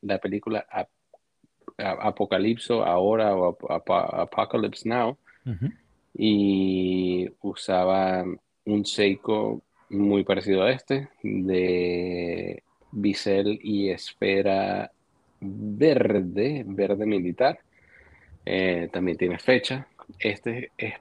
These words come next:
Speaker 1: parte de la familia de Prospex.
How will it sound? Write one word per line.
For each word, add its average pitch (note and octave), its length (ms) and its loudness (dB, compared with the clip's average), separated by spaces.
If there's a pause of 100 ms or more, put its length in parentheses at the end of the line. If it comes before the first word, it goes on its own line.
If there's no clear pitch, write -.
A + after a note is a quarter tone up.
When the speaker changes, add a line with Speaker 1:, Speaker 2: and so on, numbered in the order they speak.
Speaker 1:
parte A2+ 800 -2
de G#2 180 -2
la F#2+ 180 -4
familia F#2 460 -2
de F#2 120 0
Prospex. - 760 -4